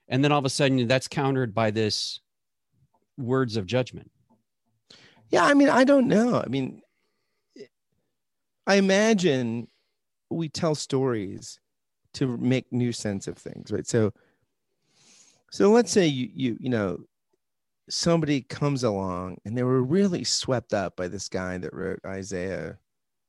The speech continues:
Speaker 2: chapter nine or eight or whatever. Like, and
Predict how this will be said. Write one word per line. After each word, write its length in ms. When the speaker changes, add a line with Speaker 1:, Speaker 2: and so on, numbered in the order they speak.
Speaker 2:
chapter 560
nine 500
or 100
eight 260
or 60
whatever. 360
Like, 160
and 560